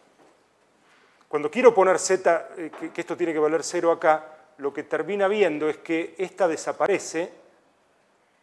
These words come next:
y la única que le queda es la otra. Eso, véanlo ustedes. Lo que eso quiere decir es que las soluciones en z van a ser las exponenciales negativas,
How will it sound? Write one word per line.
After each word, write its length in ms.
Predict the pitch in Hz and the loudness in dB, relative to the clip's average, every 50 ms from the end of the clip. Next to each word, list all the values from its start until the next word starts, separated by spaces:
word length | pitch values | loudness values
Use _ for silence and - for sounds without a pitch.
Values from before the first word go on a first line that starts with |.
| _ _ | _ _
y 100 | - 151 139 | -16 -8 -2
la 100 | 139 139 | 0 0
única 300 | 160 185 185 170 170 156 | 2 2 2 2 2 0
que 80 | 160 | 0
le 100 | 156 151 | -2 -2
queda 160 | 156 175 175 165 | -2 0 -2 0
es 60 | 139 | 0
la 120 | 151 147 | 0 0
otra. 260 | 143 131 131 - - - - - _ _ _ _ _ _ _ _ _ _ _ _ _ _ _ - | 0 0 -2 -4 -12 -20 -20 -20 _ _ _ _ _ _ _ _ _ _ _ _ _ _ _ -18
Eso, 220 | 175 - - 143 - - _ _ _ _ - 90 98 | -14 -12 -12 -14 -14 -16 _ _ _ _ -20 -20 -10
véanlo 300 | 120 147 151 143 135 131 | -4 -2 -2 -2 -2 -4
ustedes. 580 | 127 - - 190 139 135 139 135 - - - - _ _ _ _ _ - - - - - - _ _ _ _ _ _ _ _ _ _ _ _ _ | -4 0 0 0 2 0 -2 -4 -8 -16 -20 -20 _ _ _ _ _ -20 -20 -20 -20 -20 -20 _ _ _ _ _ _ _ _ _ _ _ _ _
Lo 140 | - 156 156 | -6 -4 -4
que 80 | 220 | -2
eso 140 | 214 208 208 | -2 -2 0
quiere 180 | - 202 196 190 | 2 4 4 4
decir 260 | 180 190 226 226 190 | 2 2 0 0 0
es 120 | 165 131 | 0 0
que 520 | - - 160 151 151 151 - - - _ _ _ | -2 -4 -4 -4 -4 -4 -8 -14 -20 _ _ _
las 180 | 175 151 143 - | -10 -8 -8 -6
soluciones 540 | - 156 147 139 - 196 196 196 185 - | -4 -4 -4 -2 -2 -2 -2 -2 -2 -2
en 100 | 175 175 | -4 -4
z 320 | 170 - 202 196 - 185 170 | -2 0 0 0 2 2 2
van 160 | 147 156 156 | 2 2 0
a 40 | 147 | 0
ser 180 | - - 160 | -2 -4 -4
las 140 | 156 147 - | -4 -6 -6
exponenciales 600 | 147 - - 151 147 143 139 143 170 170 165 143 | -10 -8 -6 -4 -4 -4 -4 -2 0 0 0 -2
negativas, 800 | 139 139 131 131 127 - 208 190 151 123 110 95 92 - - - | -4 -4 -4 -4 -4 -4 -6 -6 -6 -6 -8 -8 -12 -18 -20 -20